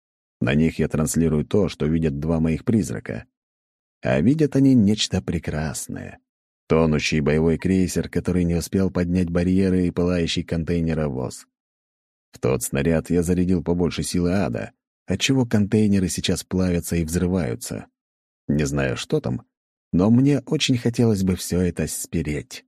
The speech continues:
Однако сделать это будет затруднительно, учитывая, сколько сильных магов заметили мои призраки. А ещё из крепости, что у залива, ко мне выдвинулось большое количество всадников и техники. О,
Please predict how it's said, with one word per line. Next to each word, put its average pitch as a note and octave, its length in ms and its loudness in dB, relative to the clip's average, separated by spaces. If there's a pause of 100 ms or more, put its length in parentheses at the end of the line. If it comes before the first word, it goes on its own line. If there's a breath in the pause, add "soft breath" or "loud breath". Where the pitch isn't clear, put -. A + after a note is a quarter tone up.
(720)
Однако G#2 400 2
сделать G2 400 2
это F#2+ 280 2
будет F2 280 0
затруднительно, F#2 800 0
учитывая, E2+ 420 -2
сколько D#2 400 -4
сильных D2 400 -4
магов E2+ 480 -2
заметили F2 580 0
мои D#2+ 280 0
призраки. C#2 720 -6 (800)
А - 120 0
ещё C#3 420 0
из F2+ 180 0
крепости, B2 560 -2
что B1+ 280 -4
у C#2+ 120 -4
залива, D2+ 460 0 (420)
ко D#2+ 120 0
мне C#3 280 4
выдвинулось A#2 560 4
большое G#2+ 520 0
количество F2 560 -2
всадников E2+ 720 -4
и D#2 80 -4
техники. - 720 -6 (720)
О, D#2 400 2